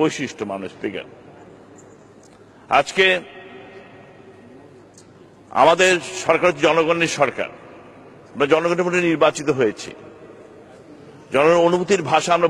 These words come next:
বুঝতে পারি। যে কারণে এখানে যেটা আলোচনা হচ্ছে, আমাদের সম্মানিত বিরোধী দলের নেতারা যেটা বলছেন, এমনকি সরকারি দলের সম্মানিত সংসদ সদস্যরা যেটা বলছেন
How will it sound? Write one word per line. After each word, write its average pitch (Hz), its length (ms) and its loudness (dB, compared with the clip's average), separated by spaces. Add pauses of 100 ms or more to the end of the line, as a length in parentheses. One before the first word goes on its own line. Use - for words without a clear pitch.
বুঝতে 160 260 -4
পারি। 82 160 0 (1600)
যে 156 100 2 (120)
কারণে 185 300 4 (640)
এখানে 160 220 0
যেটা 175 200 4
আলোচনা 196 360 2
হচ্ছে, 190 260 0 (840)
আমাদের 160 280 2
সম্মানিত 165 260 2 (100)
বিরোধী 160 200 6
দলের 170 200 4 (100)
নেতারা 160 300 2
যেটা 160 120 2 (100)
বলছেন, 139 300 0 (880)
এমনকি 156 260 -4
সরকারি 170 260 2
দলের 175 180 2 (640)
সম্মানিত 165 320 0
সংসদ 165 200 -6
সদস্যরা 175 360 0
যেটা 165 200 2
বলছেন 151 300 0